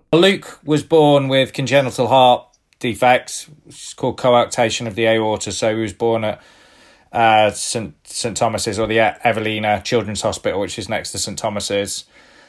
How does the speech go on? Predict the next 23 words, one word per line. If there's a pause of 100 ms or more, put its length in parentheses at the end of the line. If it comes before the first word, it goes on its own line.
(180)
And, (200)
uh,
we
were
part
of
a
group
that
was
supported
through
that
called (140)
Echo, (260)
which
is
the
Evelina
Children's
Hospital
organisation,
which